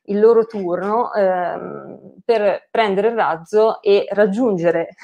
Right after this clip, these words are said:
<laughs> il fidanzato di una, di una di queste e andare finalmente su Marte. Navigarono sulle ali di un sospiro immenso,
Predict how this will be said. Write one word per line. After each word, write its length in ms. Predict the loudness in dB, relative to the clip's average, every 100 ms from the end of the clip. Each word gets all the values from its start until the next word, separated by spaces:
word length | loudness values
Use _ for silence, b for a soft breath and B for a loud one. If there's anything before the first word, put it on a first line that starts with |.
| B B
<laughs> 580 | -6 -8 -20 -20 _
il 120 | -8 -4
fidanzato 680 | 0 0 0 0 0 -2
di 140 | -6 -6
una, 340 | -6 -8 -12 -6
di 60 |
una 120 | -4 -2
di 140 | -2
queste 260 | -2 -2 -2
e 60 |
andare 380 | -2 0 0 -2
finalmente 560 | -4 -2 0 0 -4 -8
su 180 | -4 -2
Marte. 600 | -2 -6 -10 -12 -14 _ _ _ _ _ _ _ _ _ _ -20 B B B B B B _ -20 -20 _ _ _ _ _ _ _ _ _ _ _ _ _ _ _ _ _ _ b -2
Navigarono 640 | 0 0 2 2 2 0
sulle 380 | -2 -2 -2 2
ali 240 | 2 0 -2
di 100 | -6
un 80 |
sospiro 480 | -6 -6 -8 -2 -2
immenso, 800 | 0 -2 -6 -10 -14 -14 -16 _